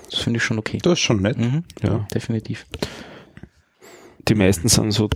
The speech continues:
Speaker 3: zweihundert Seiten ungefähr.
Speaker 2: Ja.
Speaker 3: Also es sind nicht so die dicken Wälzer diesmal eben, aber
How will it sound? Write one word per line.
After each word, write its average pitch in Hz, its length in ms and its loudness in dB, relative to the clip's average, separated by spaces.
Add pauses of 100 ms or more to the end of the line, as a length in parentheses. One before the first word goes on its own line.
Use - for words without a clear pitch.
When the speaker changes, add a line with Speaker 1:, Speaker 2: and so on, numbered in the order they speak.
(140)
Speaker 3:
zweihundert 90 480 0
Seiten 90 360 2
ungefähr. 92 460 0
Speaker 2:
Ja. 101 60 2
Speaker 3:
Also 104 140 4
es 101 120 0
sind 107 100 4
nicht 104 120 4
so 117 100 2
die 107 140 2
dicken 104 300 0
Wälzer 104 300 4
diesmal 113 480 2
eben, 110 320 0
aber 95 400 4